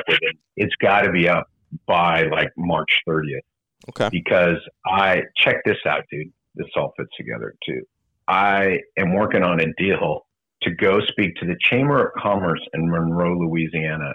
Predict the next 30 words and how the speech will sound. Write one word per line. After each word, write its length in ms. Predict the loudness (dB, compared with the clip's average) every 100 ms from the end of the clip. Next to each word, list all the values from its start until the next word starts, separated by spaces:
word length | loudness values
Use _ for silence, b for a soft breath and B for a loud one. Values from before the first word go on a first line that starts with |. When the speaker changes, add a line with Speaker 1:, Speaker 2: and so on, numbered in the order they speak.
| -10
Speaker 1:
of 60 | -8
which 200 | -6 -2
you 100 | -2 0
should 160 | -2
go, 300 | -2 -2 -2 -6 _ _ _ _ _ _
"What 160 | -8 -8
the 80 | -6
fuck?" 260 | -2 0 -2 -10 _ -12
Speaker 2:
Yeah. 280 | -6 -6 -4
Speaker 1:
And 100 | 0
then 100 | 2
I'll 120 | 0 0
say, 140 | -2 -2
Well, 300 | -2 2 2 0 -8 _ _ -4
here's 280 | -2 -2 -2
the 80 | 0
short 340 | 2 2 0 -2
version 340 | -4 -2 -2 -4
of 120 | -6
it. 100 | -10 -14 _ _ _ _ _ _ 0
Some 160 | 2
guy 300 | 6 6 6 4
tried 200 | 2 2
to 80 | 2
get 160 | 0
me 140 | 0 0
down 260 | 0 0
there 120 | 0 -4
to 100 | -8
speak 200 | -8 -8